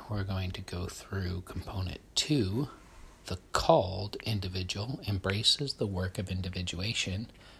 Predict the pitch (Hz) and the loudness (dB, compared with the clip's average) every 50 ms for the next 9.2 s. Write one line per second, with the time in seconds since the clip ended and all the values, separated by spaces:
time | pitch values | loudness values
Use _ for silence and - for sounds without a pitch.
0 | - - - 101 101 104 107 107 95 98 95 90 92 101 123 135 104 95 - - | -20 -10 -2 0 0 0 0 -2 -2 -2 -2 -2 -2 -4 -4 -6 -6 -2 -2 0
1 | - 101 90 95 95 95 - - 85 87 - - 104 110 123 123 101 87 82 87 | 0 0 0 0 0 -2 -2 -4 -2 -2 -2 0 0 2 2 2 2 0 0 -2
2 | 78 87 - - - - - - - - - - - - - - - - - - | -4 -6 -8 -10 -14 -18 -16 -16 -16 -14 -16 -16 -18 -18 -20 -20 -20 -20 -20 -20
3 | - - - - - - - - - - - - - - 123 - - 180 - 196 | -18 -16 -16 -14 -14 -14 -14 -14 -14 -14 -16 -16 0 4 6 8 8 8 6 6
4 | 156 - - 113 - - 107 101 101 98 - - 101 101 95 90 - 87 87 92 | 2 2 0 -2 2 2 4 4 4 2 0 0 0 0 0 -2 -2 -4 -2 0
5 | 95 - - - 92 - - 90 90 90 101 101 110 - - 101 - - 98 - | 0 0 0 0 -2 -2 -2 -4 -2 -2 -2 -4 -4 -4 -6 -6 -6 -6 -4 -2
6 | 95 98 107 - - 104 92 - - 107 98 - - 92 92 90 82 87 90 85 | -2 -2 -2 -2 -4 -6 -6 -2 -2 0 0 0 0 -2 -2 -2 -4 -6 -6 -6
7 | - 87 90 - - - - 107 98 - - - - - - - - - 127 120 | -6 -6 -8 -8 -6 -4 -2 -2 0 2 2 2 4 4 4 4 4 4 2 2
8 | - - 143 131 131 117 - - - - - 127 117 110 92 90 92 - - - | 2 2 2 2 2 0 -4 -8 -14 2 4 4 4 4 2 -2 -2 0 0 0
9 | - - - | 2 0 -2